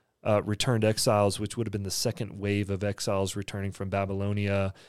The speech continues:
into the land of Canaan. The first wave of exiles would have gone back about eighty years before under the rule of Cyrus the Great. And so there had been Jews living in the land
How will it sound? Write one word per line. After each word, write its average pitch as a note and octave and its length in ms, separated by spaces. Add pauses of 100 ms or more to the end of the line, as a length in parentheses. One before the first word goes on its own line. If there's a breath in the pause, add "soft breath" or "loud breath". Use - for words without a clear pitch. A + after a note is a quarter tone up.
(220 soft breath)
into A2 320
the G2 80
land F#2+ 240
of F2 100
Canaan. A2+ 460
The F#2+ 80
first C#3 520
wave A2 460
of G#2 140
exiles G2+ 560
would G#2 100
have G2 60
gone G2+ 160
back G2+ 280
about G2+ 360
eighty A#2 200
years B2+ 280
before A2 720
under G#2+ 280
the G2+ 120
rule G#2 280
of F#2 120
Cyrus G#2+ 500
the G#2 100
Great. G2 540 (420 soft breath)
And A2 140
so B2 160
there A#2 160
had A2+ 300
been D#3+ 340
Jews B2 420
living A#2+ 280
in B2 100
the G#2+ 100
land G#2 680